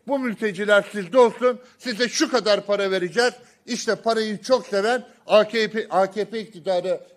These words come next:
ve Recep Tayyip Erdoğan bunu kabul etti ve şimdi Türkiye bu çıkmazın içerisinde. Bunun çaresi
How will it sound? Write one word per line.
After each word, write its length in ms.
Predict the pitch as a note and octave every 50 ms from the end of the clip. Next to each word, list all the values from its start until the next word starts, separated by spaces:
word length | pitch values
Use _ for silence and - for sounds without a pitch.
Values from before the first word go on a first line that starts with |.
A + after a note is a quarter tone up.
| _
ve 120 | E3+ G#3 G3+
Recep 380 | G3+ G3+ G3 G#3 A#3 G#3 A3
Tayyip 320 | - F#3+ F3+ F3 E3+ E3 G3+
Erdoğan 500 | A#3 A#3 G#3+ D#3+ D3 G3 G#3 A#3 A#3 - - _ _ _ _ -
bunu 220 | A3 A3 G#3+ -
kabul 300 | - G3 G#3+ F3+ B3+ B3
etti 500 | A3+ F#3+ - - - G#3+ A#3 A#3+ A3+ - - _ _ _
ve 120 | G3 G3+ F#3
şimdi 400 | - - B3+ A3 F3+ F#3+ F3+ F#3
Türkiye 540 | A#3 A#3+ F#3 - G3 G3 G#3 A3 G3+ - - - _ _
bu 140 | A#3 B3 -
çıkmazın 440 | - F#3+ - F3 F#3 F3 D#3 F#3+ F3+
içerisinde. 760 | D#3+ D#3 - F#3 E3 D#3 D#3 - D#3+ C#3 B2 C#3 C3 G#2 - - _ _ _ _ _ _ _ _ _ _ _ _ _ -
Bunun 280 | A3 C4+ C#4+ D4+ C#4+
çaresi 760 | - - B3 A3+ A3 A3 A3 G#3 G#3 - A#3+ B3+ C4+ C4 -